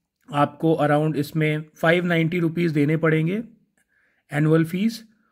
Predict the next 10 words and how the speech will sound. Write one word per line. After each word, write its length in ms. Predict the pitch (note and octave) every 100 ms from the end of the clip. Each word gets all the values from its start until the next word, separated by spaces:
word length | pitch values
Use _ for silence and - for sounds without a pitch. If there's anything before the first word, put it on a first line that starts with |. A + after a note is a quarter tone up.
| _ _ _
और 220 | C#3+ C#3
रिन्यूअल 360 | C#3+ D#3+ F3 F#3+
फीस 280 | F3+ E3+ D#3
भी 160 | G3
सेम 320 | G3 E3 E3 E3
है 200 | G3+ -
around 300 | D3 D3 D#3+
फ़ाइव 260 | D3 D3
नाइंटी 340 | D3 C#3 C3 C#3+
रुपीज। 460 | B2+ A#2+ A#2 -